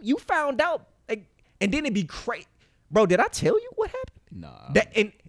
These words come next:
Speaker 1: did you catch me or did I just tell you, "Yo, bro,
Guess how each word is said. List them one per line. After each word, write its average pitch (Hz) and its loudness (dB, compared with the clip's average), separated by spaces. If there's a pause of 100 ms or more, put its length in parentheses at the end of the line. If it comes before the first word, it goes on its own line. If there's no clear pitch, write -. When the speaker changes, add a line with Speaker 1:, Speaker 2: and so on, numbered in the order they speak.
(340)
Speaker 1:
did 156 -2
you 220 -6
catch - -4
me 247 -6
or 160 -2
did 160 2
I 190 2
just 160 -8
tell 196 -2
you, 120 -4
"Yo, 151 6
bro, 143 0